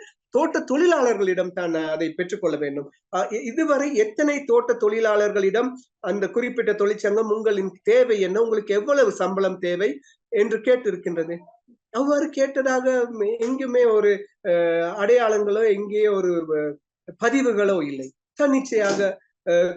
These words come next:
கூறவும் கூடாது, தன்னிச்சையாக சில விடயங்களையும் செய்யக்கூடாது. மக்களின் தே-, வாக்குகளிலே, மக்களின் சந்தாவிலே நாங்கள் வாழ்வோமாக இருந்தால், அவர்களுக்கு சேவை செய்வதற்காக முன்வந்திருப்போமாக இருந்தால், மக்களின் கருத்தை தெரிந்து கொள்ள வேண்டும். மக்களின் கருத்திற்கு ஏற்ப,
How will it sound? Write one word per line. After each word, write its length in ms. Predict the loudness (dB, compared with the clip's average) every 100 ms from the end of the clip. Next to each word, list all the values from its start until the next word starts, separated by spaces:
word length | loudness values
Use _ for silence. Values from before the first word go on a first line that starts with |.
| -6
கூறவும் 460 | 0 2 2 0 -4
கூடாது, 340 | -2 -2 -2
தன்னிச்சையாக 600 | 0 0 0 0 0 0
சில 200 | -2 -4
விடயங்களையும் 600 | -4 -4 -4 -4 -4 -6
செய்யக்கூடாது. 540 | -6 -6 -4 -6 -4 -6 -4
மக்களின் 640 | -6 -4 -2 0 0 -2
தே-, 240 | -2 2 2
வாக்குகளிலே, 680 | 2 -2 -4 -2 0 2 0 -2 _
மக்களின் 460 | -6 -4 0 -2 0
சந்தாவிலே 500 | -2 0 0 0 -2
நாங்கள் 400 | -2 0 0 -2 -6 _ _
வாழ்வோமாக 600 | 0 2 2 0 0 0
இருந்தால், 460 | 0 -2 -2 -2 0
அவர்களுக்கு 380 | 0 -2 -6 -4
சேவை 300 | 2 2 2
செய்வதற்காக 640 | 0 0 0 -2 -2 -4
முன்வந்திருப்போமாக 840 | -4 -4 -4 -4 -6 -4 -2 -2 -4
இருந்தால், 400 | -6 -4 -4 -6 -10 _ -8
மக்களின் 760 | -6 -4 -8 -4 0 2 0 -4
கருத்தை 520 | -4 0 0 0 -2 -2
தெரிந்து 320 | -4 -6 -8
கொள்ள 200 | -8 -8
வேண்டும். 340 | -6 -6 -6 -8 -14 _ -8
மக்களின் 500 | -8 -6 -4 -4 -4
கருத்திற்கு 580 | -4 -4 -4 -6 -4
ஏற்ப, 180 | -4 0